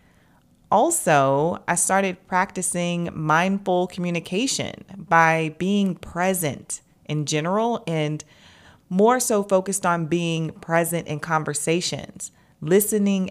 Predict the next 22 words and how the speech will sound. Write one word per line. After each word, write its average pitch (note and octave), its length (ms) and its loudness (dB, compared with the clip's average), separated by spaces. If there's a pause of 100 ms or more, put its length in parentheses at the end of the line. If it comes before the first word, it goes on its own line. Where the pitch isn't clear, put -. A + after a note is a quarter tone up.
actively, D#3 720 -2
and D3 120 -4
just D#3 200 -4
being F3 220 -4
aware D#3+ 540 0
of - 180 -4
my C#3+ 140 2
words D3 500 0
and C#3+ 200 -6
tone. F3+ 520 -4 (480)
This G3 180 0
helped A#3+ 220 2
me G3+ 120 4
notice E3+ 580 4
when D3+ 120 -4
my D3 200 -4
ego G3+ 440 2
was E3 220 -2
driving D3+ 400 0
my C#3+ 140 -2
communication C#3+ 720 -6
style. - 480 -6